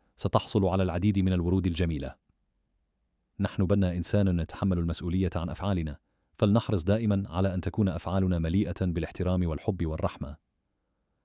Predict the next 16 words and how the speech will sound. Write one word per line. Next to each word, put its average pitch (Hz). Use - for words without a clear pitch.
وعلى 85
هذا 92
السطر -
أود 98
أن 90
أنهي 95
الحديث 87
اليوم. 98
أنا 110
مايك، 104
وقد 90
قمت 113
بإنشاء 85
هذا 90
البودكاست 90
مجانًا 82